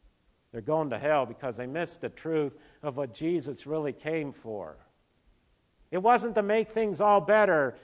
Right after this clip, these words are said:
and hunky-dory and that we can all live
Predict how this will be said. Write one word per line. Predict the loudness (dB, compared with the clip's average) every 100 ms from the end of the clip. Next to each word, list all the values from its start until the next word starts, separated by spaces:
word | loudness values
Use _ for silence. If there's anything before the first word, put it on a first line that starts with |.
| -4
and | 2
hunky-dory | 2 2 0 4 6 8 8 8 4 0 -8 0
and | 2
that | 4
we | 2
can | 0 4
all | 8 8 8
live | 6 8 6 2 -4